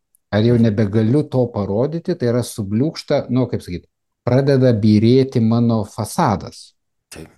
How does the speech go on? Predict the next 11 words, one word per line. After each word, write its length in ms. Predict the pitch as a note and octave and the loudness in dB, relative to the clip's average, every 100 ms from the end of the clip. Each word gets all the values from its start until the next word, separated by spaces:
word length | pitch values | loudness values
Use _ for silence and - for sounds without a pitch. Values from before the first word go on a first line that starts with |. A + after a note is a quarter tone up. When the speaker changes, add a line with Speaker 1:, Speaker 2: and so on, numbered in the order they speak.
| _ | _
Speaker 1:
Yra 240 | - C3 C#3 | 0 2 2
tokios 320 | B2+ G#2 F#2+ | 2 0 -2
sąvokos, 560 | - F#2 E2+ - E2+ - | -2 -2 -2 -8 -12 -4
persona, 720 | B2+ A#2 - G2+ F#2 F2 E2+ _ | -4 -2 -2 0 0 -4 -8 _
kurią 320 | - G2+ F#2+ F2+ | -6 -2 0 -2
aš 80 | - | -2
rodau 300 | F#2+ F2 F2 | 0 0 -2
kitiem, 360 | - F2 E2+ D2+ | -6 -8 -8 -6
fasadas, 800 | - D3 - G#2 F2+ E2+ F#2 - | -2 -2 -2 0 0 -2 -4 -6
kurį 240 | E2+ E2 | -6 -4
rodau, 380 | E2 E2 D#2+ | -2 -2 -4